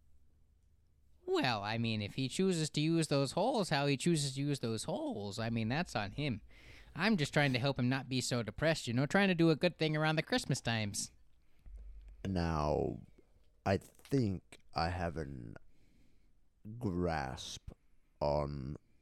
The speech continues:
Speaker 2: this idea. It sounds to me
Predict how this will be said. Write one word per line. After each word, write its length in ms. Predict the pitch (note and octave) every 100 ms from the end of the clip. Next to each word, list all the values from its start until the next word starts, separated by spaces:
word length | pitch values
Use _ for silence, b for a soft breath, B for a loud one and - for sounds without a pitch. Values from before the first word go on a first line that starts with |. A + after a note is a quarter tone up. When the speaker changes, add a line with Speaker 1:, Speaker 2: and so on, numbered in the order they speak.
| _ _ _ _ _ -
Speaker 2:
this 380 | D#3+ C2+ - -
idea. 560 | A#1+ B1+ C2+ G1+ A1 G#1+ - - _ - - - - - - _ _ _ _ _ _ _ _ - - _ -
It 160 | F#2+
sounds 720 | - - G2+ G2 F#2+ F2 -
to 160 | - G2+
me 480 | D#2+ A#1+ G#1 G#1